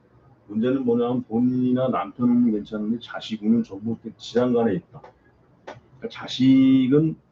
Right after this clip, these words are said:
부모가 출세하고 성공하는 것만큼 발달하는 자식은 잘 안 나온다. 이렇게 해석을 해도 된다.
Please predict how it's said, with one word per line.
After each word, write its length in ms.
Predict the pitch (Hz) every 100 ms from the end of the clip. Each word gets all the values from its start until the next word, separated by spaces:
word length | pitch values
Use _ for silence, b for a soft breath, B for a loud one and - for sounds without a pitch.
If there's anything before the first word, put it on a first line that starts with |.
| _ _ -
부모가 600 | - 117 135 135 131 131 135
출세하고 800 | - 160 - 165 147 143 135
성공하는 600 | 135 165 156 143 135 131
것만큼 600 | 120 117 117 113 160 175
발달하는 640 | - - - 123 117 117 113
자식은 380 | - - 127 117
잘 140 | 123
안 180 | 80 82
나온다. 480 | 80 76 76 87 - _ _ _ _
이렇게 580 | - - - 170 180 - - _ _ _ _ _ -
해석을 280 | 147 123 107
해도 100 | 85
된다. 320 | 78 87